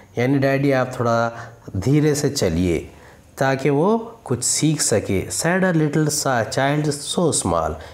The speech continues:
एक छोटे बच्चे ने कहा, जो ब-, जो अपने फादर से बोल रहा है, "I am following in your footsteps and I don't want to fall," और मैं आपके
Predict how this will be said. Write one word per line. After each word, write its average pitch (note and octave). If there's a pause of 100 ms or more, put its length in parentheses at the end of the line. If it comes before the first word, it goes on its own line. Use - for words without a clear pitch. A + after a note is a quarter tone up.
(200)
एक C#3+
छोटे D#3
बच्चे B2+
ने A2
कहा, F#2 (280)
जो E3
ब-, C#3+
जो D3
अपने E3+ (360)
फादर A2+
से F3+
बोल A2
रहा F#2+
है, G2 (320)
"I E3
am G#3
following F3
in F3
your D#3
footsteps C#3+ (440)
and A2+
I A#2
don't C#3+
want A#2
to G#2
fall," F2+ (360)
और A2+
मैं C#3+ (200)
आपके A#2+